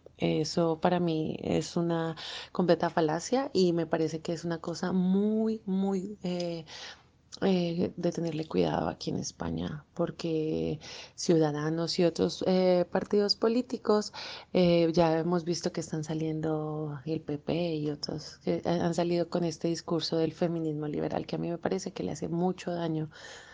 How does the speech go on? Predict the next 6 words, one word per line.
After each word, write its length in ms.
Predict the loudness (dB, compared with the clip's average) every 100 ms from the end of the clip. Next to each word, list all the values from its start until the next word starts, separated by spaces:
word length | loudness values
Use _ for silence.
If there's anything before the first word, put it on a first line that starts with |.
| -10
al 220 | -6 -4
feminismo, 1040 | -4 -4 -2 -4 -6 -4 -4 -4 -4 -4
al 100 | -2
movimiento 340 | 0 -2 -4 -6
social 340 | -6 -6 -8
feminista, 680 | -6 -6 -4 -6 -6 -6